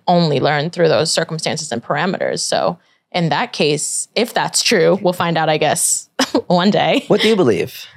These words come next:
Speaker 1: Um, I do believe that that's true because I think that it gives me more. Uh, so as I started the journey with spirituality,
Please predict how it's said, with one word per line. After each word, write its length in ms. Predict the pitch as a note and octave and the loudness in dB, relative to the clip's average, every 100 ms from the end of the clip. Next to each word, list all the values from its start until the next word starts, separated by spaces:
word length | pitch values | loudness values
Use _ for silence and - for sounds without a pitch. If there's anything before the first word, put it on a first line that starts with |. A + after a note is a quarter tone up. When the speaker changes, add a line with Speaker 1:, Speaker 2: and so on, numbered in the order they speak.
| _ - | _ -4
Speaker 1:
Um, 440 | B3+ B3 B3+ B3+ G#3+ - | 0 2 2 2 0 0
I 140 | F4 A#4 | 2 4
do 140 | E4 | 4
believe 280 | B3 G#3 F#3 | 4 4 4
that 120 | F3+ | 2
that's 220 | - E3 - | 0 -2 0
true 240 | F3 D#3+ | 2 2
because 300 | F3+ F3+ G#3 - | 0 0 -2 0
I 140 | A3+ | -2
think 380 | A#3 - C#4 C#4+ | -2 -2 -2 2
that 120 | E4+ | 2
it 200 | B3+ F#3 | 2 0
gives 540 | - A3 G3+ - - - | 0 2 2 -2 -4 -2
me 340 | G#3 G#3 G3+ G3+ | 2 4 4 2
more. 760 | F#3 F#3+ F#3 F3+ F3 F3 F#3 - _ _ _ _ _ _ _ _ _ - | 4 4 6 4 4 2 -2 -8 _ _ _ _ _ _ _ _ _ -2
Uh, 160 | A3+ | 0
so 220 | F3+ - - | 2 0 0
as 160 | C#4 D#4 | 0 2
I 60 | |
started 320 | D#4+ C4+ A#3+ | 2 4 4
the 100 | G#3 | 2
journey 260 | G3 F#3 F#3 | 2 2 4
with 140 | F3+ | 4
spirituality, 1000 | F3 - E3 - D#3 D#3 D3+ C3 G#2+ G#3 | 2 2 2 2 2 2 2 2 0 -4